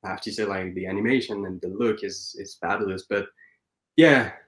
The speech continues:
yeah, you kind of, like, feel nostalgia and just, like, ah. And you see, like, uh, w-, uh, th-, these artists, like, did, uh, did some, uh, some make-, makeover with, like, cartoon kind of stuff, and you're just like, "Oh, that's, that's so cool."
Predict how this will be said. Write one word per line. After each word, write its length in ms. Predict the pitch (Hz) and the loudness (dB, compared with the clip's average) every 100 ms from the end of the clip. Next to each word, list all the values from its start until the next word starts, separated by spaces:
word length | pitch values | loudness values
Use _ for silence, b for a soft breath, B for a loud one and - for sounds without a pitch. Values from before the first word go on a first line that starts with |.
| _ _ _ - | _ _ _ 2
yeah, 120 | 135 | 6
you 160 | 123 127 | 6 4
kind 180 | 123 117 | 0 -2
of, 160 | 110 | -4
like, 220 | 110 104 - | -8 -8 -6
feel 420 | 107 104 104 - | -4 -4 -6 -10
nostalgia 520 | 98 - 101 107 107 98 | -12 -8 -4 -4 -4 -6
and 200 | 95 90 | -8 -8
just, 220 | 92 - | -10 -12
like, 140 | - - | -14 -8
ah. 920 | - - - _ _ _ _ - - - | -6 -6 -12 _ _ _ _ -16 -14 -2
And 120 | 123 143 | 6 6
you 60 | |
see, 140 | 147 165 | 6 6
like, 200 | 135 123 | 6 6
uh, 260 | 107 104 | 4 4
w-, 300 | 110 87 98 | 0 -4 -4
uh, 440 | 110 110 104 101 76 | 0 0 0 -4 -6
th-, 180 | - - _ _ _ - | -16 -18 _ _ _ -12
these 240 | 120 113 - | -8 -6 -2
artists, 460 | 120 123 117 107 | 0 0 -2 -4
like, 240 | 107 101 - | -4 -6 -6
did, 240 | 107 101 | -6 -4
uh, 340 | 101 98 95 95 98 | -6 -4 -6 -8 -10
did 160 | 98 | -10
some, 280 | - 104 101 | -6 -4 -4
uh, 240 | 98 98 - _ _ _ _ - | -8 -12 -16 _ _ _ _ -16
some 500 | - 101 98 95 - _ - | -8 -4 -4 -6 -10 _ -6
make-, 240 | 101 101 104 | -2 0 0
makeover 760 | 104 - 107 107 107 107 107 | -2 4 6 6 8 8 6
with, 200 | 101 92 | 2 -4
like, 220 | 95 92 - | -4 -4 -2
cartoon 680 | 104 104 - 110 107 107 | -2 0 0 0 0 -2
kind 180 | 107 101 | -4 -4
of 100 | 101 | -4
stuff, 240 | - 104 - | -4 -4 -2
and 120 | 101 | -4
you're 80 | 101 | -4
just 180 | - - | -6 -10
like, 140 | - - | -8 4
"Oh, 160 | - - - | 4 4 0
that's, 200 | - - - | -4 -6 2
that's 220 | 139 170 | 2 8
so 220 | 214 190 | 8 8
cool." 340 | - 196 147 | 10 8 8